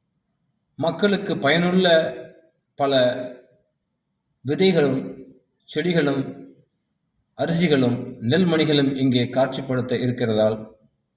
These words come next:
நீங்கள் அனைவரும் தவறாமல் வருகை தந்து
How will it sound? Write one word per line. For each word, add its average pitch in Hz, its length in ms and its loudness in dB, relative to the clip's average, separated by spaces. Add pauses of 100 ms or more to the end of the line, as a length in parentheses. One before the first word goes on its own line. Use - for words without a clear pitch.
(580)
நீங்கள் 135 360 -2
அனைவரும் 160 440 0
தவறாமல் 139 500 2
வருகை 135 260 0
தந்து 110 260 2